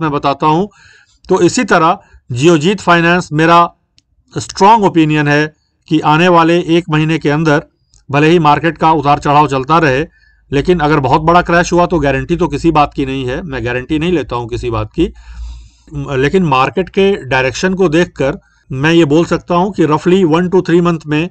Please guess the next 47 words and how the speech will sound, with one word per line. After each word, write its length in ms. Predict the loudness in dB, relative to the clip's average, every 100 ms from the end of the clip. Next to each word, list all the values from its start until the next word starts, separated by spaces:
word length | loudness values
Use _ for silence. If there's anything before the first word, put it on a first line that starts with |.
| -10 _ 0
ये 100 | 2
भी 100 | 2
एक 100 | 2
कंजर्वेटिव 520 | 2 2 2 0 0
टारगेट 360 | 0 0 0 -4
आपको 220 | -4 -4
दे 120 | -2
रहा 100 | 0
हूं, 180 | -2 -4
one 100 | -4
to 80 | -6
three 220 | -6 -6
month, 160 | -8
ऐसा 180 | -6 -4
नहीं 200 | -2 -2
है 160 | -2 -4 _ _ _
बहुत 200 | -2 0
जल्दी 380 | 0 2 2 2
ये 300 | 2 -2 -2
टारगेट 380 | -2 -2 -2 -4
अचीव 260 | -2 0 0
हो 120 | 0
जाए। 180 | -2 -4
अ, 560 | -10 -8 -4 -2 -2
जियोजीत 420 | 0 0 2 0
फाइनेंस 540 | 0 0 0 -2 -4 -4 -4
आपको 420 | -4 -2 -2 -2
शॉर्ट 320 | -2 -2 -2
टर्म 240 | -2 -4
में 260 | -4 -6 -8 _ -6
लगभग 400 | -4 -2 -4 -4
ट्वेंटी 320 | -6 -4 -6
फ़ाइव 360 | -4 -2 -2 -2 -4
to 80 |
थर्टी 340 | -2 -4 -2 -4
परसेंट 420 | -4 -6 -8 -6
का 120 | -6
गेन 260 | -2 -2 -4 _ _ _
दे 120 | -2 -2
सकता 360 | -2 -6 -4
है, 120 | -4
तो 140 | -4 -6
इस 80 | -2
पर 160 | -4
नज़र 240 | -2 0 0
बनाए 300 | 0 2 0
रखिए। 320 | 0 -2